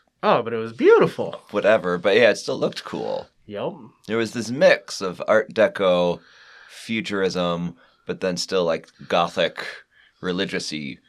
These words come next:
Speaker 1: Yep.
Speaker 2: stuff.
Speaker 1: It was a little, it, it was really cool.
Speaker 2: It was neat. But what was going on around the,
Speaker 1: It was
Speaker 2: this
Speaker 1: pretty
Speaker 2: pretty backdrop?
Speaker 1: was pretty stupid.
Speaker 2: Yeah.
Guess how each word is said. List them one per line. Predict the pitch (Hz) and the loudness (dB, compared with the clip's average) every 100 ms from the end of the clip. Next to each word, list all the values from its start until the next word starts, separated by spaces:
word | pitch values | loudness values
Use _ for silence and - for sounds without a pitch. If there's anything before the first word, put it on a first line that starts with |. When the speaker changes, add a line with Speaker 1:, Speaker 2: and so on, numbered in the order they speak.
| _ - | _ -18
Speaker 1:
Yep. | |
Speaker 2:
stuff. | - - 139 143 156 160 - - - _ _ _ - | -12 -4 2 4 4 2 -4 -14 -16 _ _ _ -10
Speaker 1:
It | |
was | 151 | -6
a | 143 | -4
little, | 135 123 | -2 -4
it, | 123 123 120 | -6 -8 -8
it | |
was | 123 110 | -8 -8
really | 110 101 98 | -10 -10 -10
cool. | 98 95 | -14 -10
Speaker 2:
It | 160 | -8
was | 180 175 | -6 -2
neat. | 208 135 78 - - - _ _ _ | -2 -2 -6 -12 -20 -20 _ _ _
But | - 180 | -2 2
what | 165 | 4
was | 165 | 4
going | 151 156 143 | 4 6 6
on | 135 139 139 120 113 | 6 6 6 6 4
around | 101 113 127 113 107 98 92 - - - _ _ | 6 6 6 6 4 0 -4 -8 -10 -16 _ _
the, | 101 | -2
Speaker 1:
It | |
was | 101 | -2
Speaker 2:
this | - 175 | 0 0
Speaker 1:
pretty | 151 | 2
Speaker 2:
pretty | 127 104 | 2 2
backdrop? | 98 90 90 95 78 76 76 - - - - _ - | 4 2 2 -2 0 0 0 -2 -8 -14 -18 _ -18
Speaker 1:
was | 123 | -10
pretty | 160 139 | -6 -6
stupid. | 127 123 117 104 101 104 | -8 -12 -10 -12 -10 -6
Speaker 2:
Yeah. | 110 104 95 92 90 90 92 | 0 2 2 2 0 0 -2